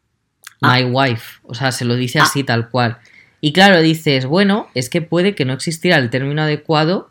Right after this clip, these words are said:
Speaker 2: para referirse a él". En el sentido de, pero cuando tú quieres a alguien como tu esposa y lo
Speaker 1: Ah.
Speaker 2: estás diciendo en esa época en concreta,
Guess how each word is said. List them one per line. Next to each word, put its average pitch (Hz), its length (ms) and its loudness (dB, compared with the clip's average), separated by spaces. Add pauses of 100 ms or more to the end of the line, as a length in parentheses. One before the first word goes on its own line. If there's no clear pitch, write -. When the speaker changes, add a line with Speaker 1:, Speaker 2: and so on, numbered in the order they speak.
(120)
Speaker 2:
para 131 220 0
referirse 117 560 -4
a 110 140 0
él". 190 220 -4 (1160)
En 139 120 -2
el 139 100 0
sentido 131 300 -2
de, 123 100 0
pero 123 200 -2
cuando 120 220 0
tú 117 140 -10
quieres 151 320 -2
a 139 100 2
alguien 147 240 0
como 127 300 -4
tu 131 160 -4
esposa 147 680 -4 (800)
y 139 140 0
lo 135 80 2
Speaker 1:
Ah. 131 40 4
Speaker 2:
estás 131 220 2
diciendo 139 340 -2
en 123 60 -2
esa 127 220 -4
época 135 260 -4
en 135 80 -6
concreta, 131 380 -4